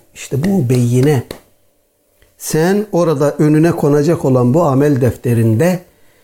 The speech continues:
amel defterini sen amellerinle dolduruyorsun. Dolayısıyla amellerin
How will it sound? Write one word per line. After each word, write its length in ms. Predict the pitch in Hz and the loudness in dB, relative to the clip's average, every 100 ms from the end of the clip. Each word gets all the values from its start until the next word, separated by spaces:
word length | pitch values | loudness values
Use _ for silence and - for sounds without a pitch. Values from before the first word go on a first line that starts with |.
| _ _ _ _ - | _ _ _ _ -4
amel 280 | 147 190 | 0 2
defterini 440 | 175 - 156 127 120 | 0 0 -2 0 -2
sen 360 | - 165 175 | -2 -2 0
amellerinle 840 | 165 131 135 127 123 139 165 120 104 | 0 2 2 2 2 2 2 2 0
dolduruyorsun. 720 | 98 95 101 92 87 - - - - - _ _ _ _ _ _ _ _ _ _ _ _ _ _ _ - | -4 -4 -6 -8 -10 -14 -20 -20 -20 -20 _ _ _ _ _ _ _ _ _ _ _ _ _ _ _ -6
Dolayısıyla 840 | 135 151 151 - 208 175 170 - _ _ _ | -2 0 0 0 0 0 -2 -8 _ _ _
amellerin 1000 | 135 147 151 151 147 151 156 175 139 107 | -6 -2 0 2 2 2 2 2 2 -2